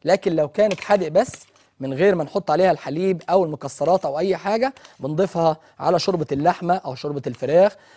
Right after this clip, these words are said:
أو شوربة الطيور التانية، أي طيور تحبوها أو أي لحمة تعملوها. زي ما احنا شايفين حاجة جميلة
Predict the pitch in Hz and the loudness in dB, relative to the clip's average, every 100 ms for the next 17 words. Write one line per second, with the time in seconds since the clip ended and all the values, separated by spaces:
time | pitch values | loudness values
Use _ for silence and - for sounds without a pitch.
0 | - 185 226 202 165 139 160 175 165 180 | -4 0 0 0 -4 -4 -2 -2 2 2
1 | 196 180 175 _ _ 175 190 - 180 160 | 2 0 -4 _ _ -2 -2 -2 -4 -4
2 | - 131 123 185 185 185 - - - 123 | -10 -12 -8 -4 -4 -4 -10 -20 -14 -4
3 | 165 185 170 185 156 131 135 143 196 220 | -2 0 -2 -2 -6 -6 -6 -2 -2 -2
4 | 247 _ _ _ - 131 139 - 120 120 | -4 _ _ _ -8 -8 -6 -8 -8 -10
5 | 151 156 151 123 131 160 156 | -10 -6 -6 -4 -4 -4 -4